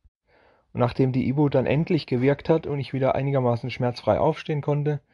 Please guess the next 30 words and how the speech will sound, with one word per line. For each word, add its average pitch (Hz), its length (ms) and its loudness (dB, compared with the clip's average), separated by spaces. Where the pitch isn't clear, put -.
bin 143 120 0
ich 135 120 -2
dann 120 120 0
noch 110 140 2
heimgegangen. 139 640 0
Also, 117 420 2
also 117 400 0
kurz - 260 -2
nach 123 160 0
der 117 140 -4
Frühstückpause 135 680 0
quasi, 135 380 0
so 117 120 -2
gegen 107 220 -2
elf, - 380 -2
bin 127 140 -2
ich 117 100 -2
dann 120 160 0
heimgegangen, 151 760 2
hab 135 80 -10
so - 120 -8
mit 113 100 0
dem 110 60 0
Chef 135 240 -2
geklärt, 139 560 -2
weil 120 160 2
es 117 120 -6
ging 131 180 -4
einfach 101 240 0
nicht. 90 320 -6